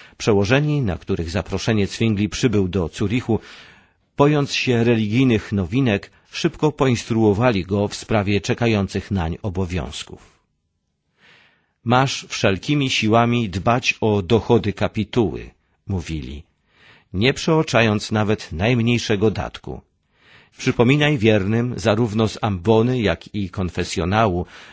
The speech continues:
aby składali daniny i dziesięciny, a darami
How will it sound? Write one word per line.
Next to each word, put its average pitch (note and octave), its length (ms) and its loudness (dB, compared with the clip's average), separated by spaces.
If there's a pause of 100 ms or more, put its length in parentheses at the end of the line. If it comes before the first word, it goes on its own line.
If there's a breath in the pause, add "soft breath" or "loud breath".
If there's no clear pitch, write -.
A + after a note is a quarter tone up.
(100)
aby A2+ 220 2
składali A#2 600 2
daniny A#2+ 480 2
i A#2+ 200 -4
dziesięciny, G2+ 840 0 (400 loud breath)
a G#2 160 4
darami G2+ 600 2